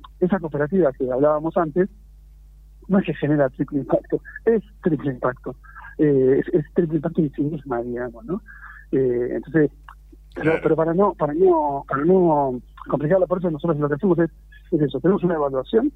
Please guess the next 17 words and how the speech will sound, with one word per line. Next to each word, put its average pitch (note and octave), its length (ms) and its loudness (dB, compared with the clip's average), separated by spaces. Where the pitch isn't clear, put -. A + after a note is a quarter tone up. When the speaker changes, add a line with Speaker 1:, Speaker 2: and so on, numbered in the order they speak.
Speaker 1:
una D#3+ 160 2
evaluación C#3 400 2
de, C#3 200 4
de, B2+ 400 0
de C#3+ 160 -4
impacto F#3 360 -2
que - 120 -8
tiene C3+ 320 -2
algunas C3+ 280 -4
preguntas G3 540 2
y C#3 60 -6
algunas C3+ 320 -4
cosas C#3 260 -8
que D3 100 0
hay C3+ 60 0
que C3+ 80 -4
confirmar. D3 520 -2